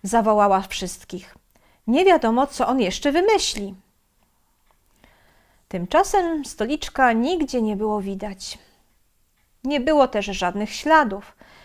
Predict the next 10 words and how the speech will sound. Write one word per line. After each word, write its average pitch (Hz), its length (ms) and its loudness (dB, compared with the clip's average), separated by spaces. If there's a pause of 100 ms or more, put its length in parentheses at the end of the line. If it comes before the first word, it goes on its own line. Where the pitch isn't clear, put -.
(380)
więc 339 340 -2
po 202 140 -2
długich 294 440 -2
poszukiwaniach 240 1160 -4
zrezygnowane 196 920 0
dzieci 262 460 -8 (520)
przysiadły 294 640 0
na 226 140 0
zwalonym 202 680 -4
drzewie. 175 580 -8